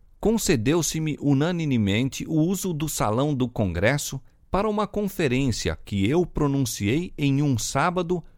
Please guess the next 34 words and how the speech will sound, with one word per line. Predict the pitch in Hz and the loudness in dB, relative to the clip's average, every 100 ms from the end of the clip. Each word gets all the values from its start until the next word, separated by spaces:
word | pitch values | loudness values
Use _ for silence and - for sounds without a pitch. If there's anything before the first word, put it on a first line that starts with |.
| - | -2
honrada | 139 151 107 139 185 160 | 2 2 2 2 2 0
com | 143 143 135 | -2 -2 0
a | 123 | 2
presença | 113 90 98 127 - | 2 0 0 0 0
de | 104 95 | -2 -4
todos | - 180 190 151 | -2 -2 0 -2
os | 131 113 | -2 -2
congressistas | 107 101 82 - - 175 - 170 - - - - - | -2 -2 -4 -4 -2 -2 -2 -6 -8 -16 -20 -20 -4
e | 160 | -2
também | - 175 113 160 147 | 2 4 4 2 0
do | 98 | -2
bispo | 80 95 151 - 135 | -2 0 -2 0 -4
de | 127 | -2
Virgínia | 127 123 107 95 92 147 214 220 202 - | -2 0 0 0 -2 -2 0 -2 -4 -8
e | - 160 | -2 0
do | 165 | 0
clero | 123 101 117 147 160 - - _ | 0 2 4 2 0 -6 -14 _
e | 127 | -2
cidadãos | 113 151 131 98 110 123 | 0 2 2 4 2 2
de | 113 | 2
Washington. | 113 104 98 - 78 - - - - - - - _ - 120 | 4 4 4 0 -8 -10 -14 -20 -20 -20 -20 -20 _ -6 2
A | 127 | 4
mesma | 180 220 185 117 | 4 2 2 4
honra | 90 139 131 87 78 | 4 4 4 2 0
me | 73 104 | 2 0
foi | - 135 | 2 2
conferida | 139 165 151 165 113 147 117 | 2 -2 0 2 2 2 2
pelos | 95 104 101 92 | 2 2 2 2
membros | 107 131 120 110 | 2 2 0 0
do | 98 | 0
governo | 107 110 101 85 117 120 107 | 0 2 2 4 2 4 0
de | 92 98 | 0 2
Nova | 104 92 85 | 2 2 -2
Jersey | - 104 143 - 170 | -2 -2 -2 -2 -4